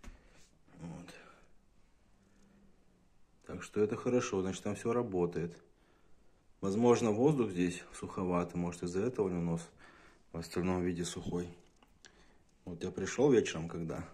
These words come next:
перед моим приходом, может, он спал. А когда бодрствует, он у него сохнет, не знаю, в общем. Но носик был сухой,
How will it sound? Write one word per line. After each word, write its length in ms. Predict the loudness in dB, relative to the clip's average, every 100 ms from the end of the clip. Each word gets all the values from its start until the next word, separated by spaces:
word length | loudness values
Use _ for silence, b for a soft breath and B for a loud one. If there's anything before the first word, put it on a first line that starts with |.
| -14
перед 240 | -8 -6 -4
моим 200 | -4 -4
приходом, 440 | -6 -2 0 0
может, 240 | -2 -4 -6
он 80 |
спал. 580 | -8 -8 -4 -2 -2 -6 b b b b b _ -18 -12
А 80 |
когда 200 | -4 -2
бодрствует, 540 | 2 4 2 -2 -6 -4
он 80 | -4
у 40 |
него 160 | -4 -4
сохнет, 460 | -4 -4 -6 -8
не 120 | -6
знаю, 340 | -4 -2 -2 -4
в 80 | -8
общем. 240 | -10 -12 -14 b b -20 -20 -20 -20 B B B B B _ -16
Но 120 | -6 -2
носик 360 | -2 -2 -4
был 240 | -2 -2 -2
сухой, 640 | -6 -8 -4 -4 -4 -8